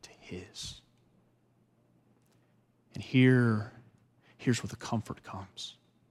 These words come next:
As we share in his sufferings, Paul says we share even more abundantly in his comfort. Because if we are joined with him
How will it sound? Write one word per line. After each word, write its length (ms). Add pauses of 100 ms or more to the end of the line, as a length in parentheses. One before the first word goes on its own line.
(1000)
As 280
we 140
share 460
in 40
his 140
sufferings, 840 (1400)
Paul 260
says 340
we 120
share 560
even 500 (140)
more 480 (200)
abundantly 840 (500)
in 80
his 140
comfort. 580 (1400)
Because 240
if 100
we 200
are 100
joined 500
with 120
him 460